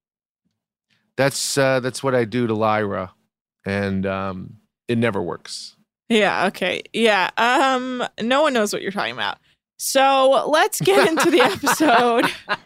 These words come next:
Speaker 2: Like, I, I don't
Speaker 1: Should
Speaker 2: even know
Speaker 1: I
Speaker 2: how to,
Speaker 1: talk
Speaker 2: like
Speaker 1: more about tennis? Am I not being relatable?
Speaker 2: I, I just don't even know how to understand.
Speaker 1: Sure.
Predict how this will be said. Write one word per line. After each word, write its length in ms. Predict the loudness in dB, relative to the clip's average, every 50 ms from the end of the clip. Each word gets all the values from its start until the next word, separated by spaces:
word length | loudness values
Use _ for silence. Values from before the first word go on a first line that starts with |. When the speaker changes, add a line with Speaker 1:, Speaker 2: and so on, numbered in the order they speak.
| _ -10 -10 -10 -6 -6 -2 0
Speaker 2:
Like, 200 | 0 0 0 0
I, 240 | 0 2 2 2 2 2
I 120 | 2 2
don't 100 | 2 0
Speaker 1:
Should 120 | 0 2 4
Speaker 2:
even 40 | 4
know 40 |
Speaker 1:
I 40 | 4
Speaker 2:
how 40 | 6
to, 60 | 4 4
Speaker 1:
talk 100 | 4 4
Speaker 2:
like 160 | 4 2 2
Speaker 1:
more 160 | 4 4 4
about 440 | 2 2 2 2 2 2 2 0 -4
tennis? 460 | -2 2 2 4 4 4 2 2 2 2
Am 120 | 2 4
I 100 | 4 4 4
not 200 | 4 4 2 2
being 240 | 2 2 2 2
relatable? 640 | 4 4 4 4 4 4 2 2 2 0 0 0 -2 -6
Speaker 2:
I, 120 | -6 -6 -4
I 220 | -2 0 2 2 0
just 200 | 0 -2 -2 0
don't 140 | 0 0 0
even 160 | -2 -2 0
know 140 | 0 0 0
how 260 | 2 2 2 2 0
to 680 | -2 -4 -6 -4 -2 -2 0 0 2 2 2 2 0 -2 _ _ _ _ _ _ _ _ _ _ _ _ _ -20 -20 _ _ 0
understand. 1300 | 0 0 2 2 2 0 0 0 -4 -6 -4 -2 -2 0 0 0 0 -2 -2 -2 -2 -4 -4 -6 -8 -8 _ _
Speaker 1:
Sure. 540 | -6 -4 -2 0 2 2 2 2 0 -2